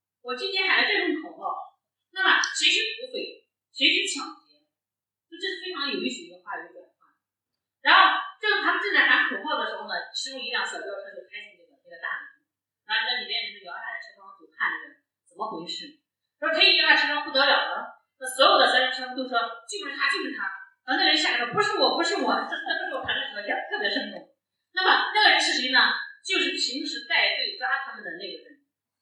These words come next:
因为那人一看那么多人围观，他挨打，说：“不是我，不是我。”就满脸吓白。然后最后呢，就把车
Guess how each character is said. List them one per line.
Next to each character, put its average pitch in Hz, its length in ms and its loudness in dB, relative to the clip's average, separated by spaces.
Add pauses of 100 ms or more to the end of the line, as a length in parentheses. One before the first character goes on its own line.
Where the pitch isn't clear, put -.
(400)
因 320 80 -4
为 392 40 2
那 403 220 8
人 - 80 4
一 392 80 4
看 403 140 6
那 - 80 6
么 330 100 2
多 277 160 0
人 247 80 0
围 262 60 -2
观， 311 100 6
他 - 240 2
挨 - 180 4
打， 330 60 2 (320)
说 240 160 -20
：“不 381 80 -14
是 403 160 -10
我， - 140 -8
不 294 60 -4
是 311 200 -2
我。” - 240 -4 (220)
就 233 100 -4
满 - 260 4
脸 - 180 -4
吓 - 140 -2 (140)
白。 - 40 -6 (680)
然 247 120 4
后 269 120 6
最 330 160 4
后 302 120 2
呢， - 280 0
就 226 60 -10
把 - 140 -2
车 - 120 -8